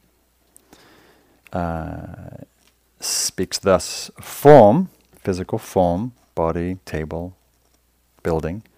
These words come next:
Form is no other than emptiness. Emptiness is no other than form. Form is only emptiness. Emptiness only form. Feelings, thoughts, choice,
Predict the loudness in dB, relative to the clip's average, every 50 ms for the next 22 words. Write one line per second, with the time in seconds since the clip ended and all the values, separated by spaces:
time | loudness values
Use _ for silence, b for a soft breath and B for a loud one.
0 | _ _ _ _ -20 -4 4 8 8 8 8 8 6 6 6 4 6 6 4 4
1 | 4 4 2 0 -2 -4 -4 -4 -4 -4 -4 -6 -8 -10 -10 -12 -14 -16 -18 -18
2 | -18 -8 -4 -4 -4 -4 -4 -4 -2 -2 -2 -4 -6 -8 -8 -8 -6 -4 -6 -4
3 | -2 -2 -2 -2 -2 -4 -6 -8 -8 -12 -2 2 2 2 4 2 -2 -6 -10 b
4 | b b b b b b -20 -18 -2 0 2 2 2 0 -2 -4 -4 -6 -6 -4
5 | -4 -2 -4 -4 -6 -6 -6 -6 -6 -8 -10 -12 -10 -10 -10 -10 -12 -14 -20 -20
6 | -20 _ _ -10 -10 -10 -8 -8 -8 -8 -8 -8 -10 -12 -10 -8 -6 -6 -4 -6
7 | -6 -8 -10 -14 -10 -6 -4 -4 -2 -4 -6 -8 -10 b b b b b b b
8 | b b b -20 -20 -20 -4 0 4 6 6 6 6 6 4 2 2 0 -2 -4
9 | -6 -10 -14 _ _ _ _ _ _ 0 2 4 4 4 4 0 -2 -10 -18 -18
10 | -16 -16 -18 -18 -20 _ _ _ _ _ _ _ _ _ _ _ _ _ _ -2
11 | 2 4 4 4 4 2 -4 -12 -18 -18 -20